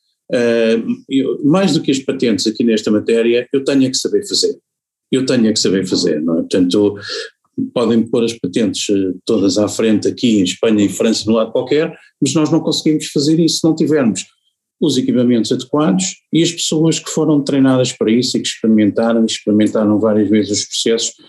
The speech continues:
com robustez, que são replicáveis, que conseguem fazer. As patentes aqui são uma coisa muito,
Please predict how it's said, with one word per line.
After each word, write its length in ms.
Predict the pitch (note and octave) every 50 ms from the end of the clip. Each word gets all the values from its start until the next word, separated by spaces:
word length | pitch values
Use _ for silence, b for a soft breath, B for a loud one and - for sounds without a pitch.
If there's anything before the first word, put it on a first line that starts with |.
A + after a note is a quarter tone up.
| b b b _ _ _
com 80 | - A#2
robustez, 800 | G#2 G#2 A2 G2+ F#2+ F#2+ - - - A#2 A2 A2 A2+ A2 -
que 120 | - - -
são 160 | - A2+ A2
replicáveis, 760 | G#2+ - - - - G#2+ G2 F#2+ A#2+ G#2+ G#2 G#2 G#2 G#2+ -
que 80 | - -
conseguem 340 | A2 G#2 - A2 F#2 G2+ G#2+
fazer. 480 | G#2 - G#2+ F#2 G2+ F#2 E2+ - - _ _ _ _ _ _ _ _ -
As 100 | - -
patentes 420 | - - A#2+ - A2+ G#2+ F2+ -
aqui 220 | G2 G2+ - G2 F2+
são 160 | - A2+ G2+
uma 180 | F#2+ F#2+ F#2 -
coisa 300 | G2+ F#2+ F2+ F#2 G2 F#2+
muito, 800 | F#2+ F#2+ F#2+ F#2 F2+ F2+ - - F#2 F2+ F2 E2+ F2 F2 E2+